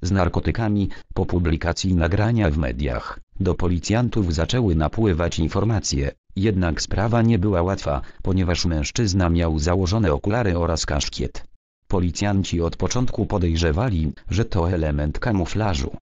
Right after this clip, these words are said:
który zastosował sprawca podczas kradzieży. Styl ubioru miały zmylić trop.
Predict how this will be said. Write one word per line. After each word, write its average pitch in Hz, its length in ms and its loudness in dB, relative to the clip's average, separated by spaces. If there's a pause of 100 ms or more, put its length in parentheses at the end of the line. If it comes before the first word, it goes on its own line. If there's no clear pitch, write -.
(140)
który 92 300 0
zastosował 113 720 0
sprawca 90 500 0
podczas - 480 -2
kradzieży. 71 560 0 (500)
Styl - 280 0
ubioru 87 440 0
miały 82 320 0
zmylić 95 460 -2
trop. - 300 -4